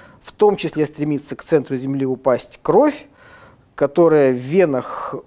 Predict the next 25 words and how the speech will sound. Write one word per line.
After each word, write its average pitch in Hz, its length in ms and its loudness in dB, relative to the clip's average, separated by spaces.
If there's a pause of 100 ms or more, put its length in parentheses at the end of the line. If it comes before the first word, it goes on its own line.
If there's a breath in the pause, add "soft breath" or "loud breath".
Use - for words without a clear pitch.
(100)
у 139 100 -8
нас, 135 480 -2
э, 117 580 -4 (360)
довольно 147 440 0
свободно 247 480 2
перемещается. 233 840 2
И 180 120 -6
если, 185 300 2
например, 160 320 -2
по - 80 -4
венам 170 320 2
ног 170 300 2 (560 loud breath)
кровь 160 240 4
двигается 143 560 -2
снизу 175 420 0
вверх 151 520 0 (480 soft breath)
и 175 100 -4
не 185 140 4
опускается 175 600 0
вниз, 156 380 -4
их, - 200 -6
ее 160 200 -2
там 143 160 -6
держат 139 340 -2
клапаны, 262 640 2